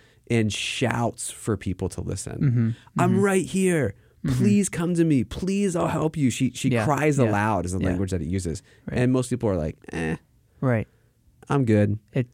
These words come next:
Speaker 2: it, we like to stay, what, ignorance is bliss
Speaker 1: Yes.
Speaker 2: type of thing. Like, we like, like, I like my vices, like YouTube and scrolling through my phone is the thing I choose that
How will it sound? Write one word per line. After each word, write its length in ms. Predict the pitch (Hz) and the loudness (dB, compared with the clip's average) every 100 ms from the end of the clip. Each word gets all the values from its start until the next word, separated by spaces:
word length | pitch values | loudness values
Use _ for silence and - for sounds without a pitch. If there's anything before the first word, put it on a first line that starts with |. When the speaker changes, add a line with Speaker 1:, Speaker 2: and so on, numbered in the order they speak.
| _ | _
Speaker 2:
it, 180 | 135 123 _ _ _ | -4 -4 _ _ _
we 140 | 135 | 2
like 380 | 131 123 120 123 | 4 4 2 -2
to 100 | - | -6
stay, 640 | 120 - 123 110 107 107 - _ _ _ _ _ _ - | -6 -6 -2 -2 -2 -4 -8 _ _ _ _ _ _ -12
what, 140 | 120 | -8
ignorance 420 | - 123 113 113 123 | -6 -2 -2 -2 -6
is 80 | 120 | -6
bliss 440 | 104 110 - - _ _ - | -4 -4 -6 -16 _ _ -6
Speaker 1:
Yes. 320 | 95 95 - | -4 -4 -6
Speaker 2:
type 200 | 131 139 | -6 -6
of 60 | |
thing. 260 | - 131 127 | -2 0 0
Like, 200 | 120 117 | 0 -2
we 120 | 120 | -2
like, 340 | 110 107 107 - | -2 -4 -6 -10
like, 200 | - 110 | -10 -8
I 80 | - | -6
like 220 | 113 113 | -4 -4
my 140 | 120 117 | -4 -2
vices, 440 | 120 156 - - | -2 -4 -8 -10
like 200 | - - | -12 -8
YouTube 420 | 101 - 120 117 | -8 -6 -4 -4
and 240 | 110 107 107 | -4 -4 -6
scrolling 320 | - 110 110 | -8 -6 -6
through 100 | 113 | -4
my 120 | 110 | -6
phone 320 | - 107 127 - | -4 -2 -2 -2
is 280 | 107 107 - _ _ _ - - - _ | -4 -6 -10 _ _ _ -20 -20 -20 _
the 80 | - | -6
thing 220 | 123 107 | -2 -2
I 80 | 110 | -2
choose 380 | 120 110 127 - _ | -2 0 -2 -6 _
that 240 | 117 107 | -4 -4